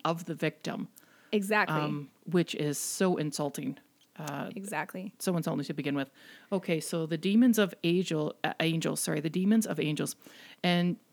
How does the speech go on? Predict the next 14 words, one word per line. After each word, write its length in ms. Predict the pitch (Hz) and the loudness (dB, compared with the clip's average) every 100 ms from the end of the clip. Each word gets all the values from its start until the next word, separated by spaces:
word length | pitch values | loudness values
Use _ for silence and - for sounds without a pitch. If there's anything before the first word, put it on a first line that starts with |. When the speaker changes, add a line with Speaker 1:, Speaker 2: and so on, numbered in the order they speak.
| _ - 170 | _ -10 4
Speaker 1:
whose 200 | 262 262 | 4 6
point 200 | 262 233 | 6 6
of 60 | |
view 240 | 190 165 131 - _ - | 6 4 2 -6 _ -4
are 80 | 165 | 0
you, 260 | 165 160 | 2 2
uh, 260 | 165 156 156 | 2 0 -2
are 80 | 160 | 0
you 120 | 160 | 0
doing 180 | 160 156 | 0 0
this, 260 | 147 139 - 214 - | -2 -4 -8 -12 -10
um, 400 | 156 151 - 147 | -8 -6 -6 -6
book 200 | 160 151 | -10 -10
from? 300 | - - - | -8 -6 -6